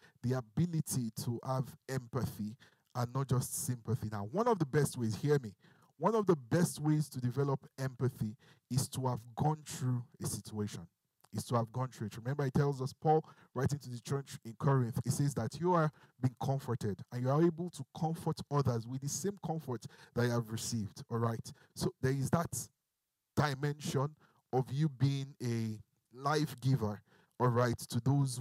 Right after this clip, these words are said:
who are going through, what God delivered you from, and what God brought you out from. So it's one of the gold standard ways of empathy. Um, like we like to say as the best illustration,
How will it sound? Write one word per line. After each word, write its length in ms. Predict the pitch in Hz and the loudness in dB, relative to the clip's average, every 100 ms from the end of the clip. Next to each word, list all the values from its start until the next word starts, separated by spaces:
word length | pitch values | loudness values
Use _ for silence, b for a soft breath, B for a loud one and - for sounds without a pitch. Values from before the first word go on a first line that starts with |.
| 120 | -4
who 340 | 127 127 131 127 b b b | -2 -2 -2 -6 b b b
are 120 | 110 120 113 | -4 -2 4
going 300 | 139 135 131 | 4 4 -4
through, 200 | - 127 | -6 -4
what 260 | 117 143 - | 2 0 2
God 160 | 131 123 - | 0 0 -2
delivered 500 | 113 120 117 123 113 | -2 2 2 2 0
you 60 | |
from, 240 | - 120 107 | -2 -4 -4
and 120 | 110 | -4
what 140 | 120 113 | -4 -4
God 180 | 120 - b - | -6 -6 b -6
brought 160 | 120 - | -4 0
you 80 | 113 | 0
out 100 | - | 0
from. 160 | 110 | -4
So 120 | - 175 | -2 -4
it's 160 | - | 0
one 160 | 214 247 | 0 2
of 120 | 180 | 2
the 80 | 135 120 | -2 0
gold 320 | 151 156 151 | 0 0 -2
standard 500 | - 143 143 139 131 | 0 2 2 2 0
ways 260 | 127 123 117 | 2 0 0
of 120 | 113 | -2
empathy. 480 | 123 123 107 101 - B B B 113 | -2 -2 -2 -4 -12 B B B -8
Um, 140 | 113 104 | -8 -6
like 240 | 107 131 123 - _ _ _ _ 123 | -4 -2 -4 -12 _ _ _ _ -2
we 80 | 131 | 0
like 220 | 147 165 | 2 -2
to 100 | - | -6
say 180 | - 147 | 0 2
as 140 | 127 | 2
the 80 | 117 | -2
best 360 | 110 143 147 - | 0 4 4 2
illustration, 640 | 123 135 - 160 160 170 | -4 -4 -2 -2 0 -2